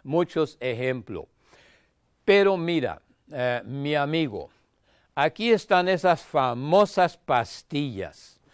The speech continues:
las pastillas de vitaminas o enzimas o, o minerales. Mira, por favor, no creas que estas pastillas pueden hacer lo mismo.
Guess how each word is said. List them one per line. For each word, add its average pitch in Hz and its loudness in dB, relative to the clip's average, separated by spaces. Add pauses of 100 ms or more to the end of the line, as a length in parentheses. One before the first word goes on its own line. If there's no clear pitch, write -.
(220)
las 147 0
pastillas 170 0
de 156 2
vitaminas 160 -4
o 147 -2
enzimas 147 -4
o, 127 0 (280)
o 147 -2
minerales. 110 -4
Mira, 139 -2
por 170 2
favor, 131 -2 (420)
no 160 2
creas 165 0 (360)
que 143 -6
estas 190 0
pastillas 165 -2
pueden 156 0
hacer 139 -6
lo 135 -4
mismo. 113 -10